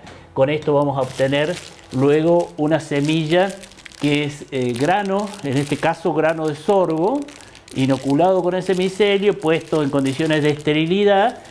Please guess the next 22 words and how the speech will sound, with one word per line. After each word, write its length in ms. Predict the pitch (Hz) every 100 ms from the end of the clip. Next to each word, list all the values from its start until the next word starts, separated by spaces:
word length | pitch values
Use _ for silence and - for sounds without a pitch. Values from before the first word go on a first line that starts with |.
| -
y 100 | -
se 140 | 143 151
desarrolla 680 | 139 131 131 123 139 151 151
entonces 400 | 120 131 135 127
aquí 300 | 120 135 135
el 80 |
micelio 480 | 131 113 131 127 120
del 140 | 113 104
hongo. 120 | 90 - - - - - - -
El 140 | 160
sustrato 420 | - 196 285 285
sobre 240 | - 190 170
el 80 | 156
que 80 |
se 160 | 143 147
cultivan 480 | 160 165 202 247 208
los 120 | 165
hongos 600 | 190 139 120 147 202 - - - - - - -
es 180 | 190 190 - -
bastante 480 | 151 139 190 175
variado. 500 | 160 139 120 95 90 - -
¿Mm? 180 | 147 220